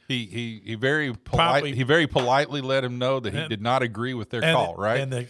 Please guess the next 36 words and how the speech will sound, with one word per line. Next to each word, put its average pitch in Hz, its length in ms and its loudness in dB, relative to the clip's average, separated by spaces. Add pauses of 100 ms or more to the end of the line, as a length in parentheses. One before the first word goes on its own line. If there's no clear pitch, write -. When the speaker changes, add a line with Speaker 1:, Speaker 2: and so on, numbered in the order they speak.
(140)
Speaker 2:
and 131 160 -8
the 127 100 -6
official 139 400 -8
kinda, 135 440 -8 (440)
<clears throat> 226 400 -2
clapped 160 300 0
his 139 160 -10
hands 175 420 0
and 113 220 -8
pointed 151 400 -10
towards 131 460 -8
the 107 200 -8 (1080)
outer 156 280 2
extremities 151 640 -2
of 143 140 4
the, 120 180 2 (220)
of 147 200 2
the 120 300 -2
gym 147 300 0
Speaker 1:
Pointed 123 40 -10
Speaker 2:
floor, 151 420 6
Speaker 1:
to 196 60 6
the 160 80 0
Speaker 2:
which 147 180 4
Speaker 1:
gate. - 20 2
Speaker 2:
I 147 120 6
think 139 340 2
Speaker 1:
<laughs> 151 100 0
Speaker 2:
meant 175 280 0
that 139 120 -4
he 170 140 -6
had 180 160 -6
to 139 60 -8
go. 165 460 -6
So, 110 400 -6 (640)
um, 113 340 -4